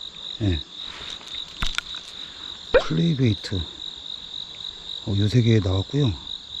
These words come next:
슬로우 싱킹일 거예요. 예, 육 호 슬로우 싱킹. 와, 기다린 보람이 있습니다. 아, 좋다.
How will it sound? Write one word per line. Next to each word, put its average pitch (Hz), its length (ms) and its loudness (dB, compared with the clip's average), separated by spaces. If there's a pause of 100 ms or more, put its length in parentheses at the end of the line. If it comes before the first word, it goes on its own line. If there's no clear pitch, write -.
(520)
슬로우 202 260 10
싱킹일 131 380 6
거예요. 98 400 2
예, 101 180 8 (140)
육 110 200 8
호 120 60 12
슬로우 139 300 4
싱킹. 101 380 0 (960)
와, 92 340 4 (2250)
기다린 113 280 8
보람이 110 220 10
있습니다. 117 300 4 (1500)
아, 135 200 6
좋다. - 340 -2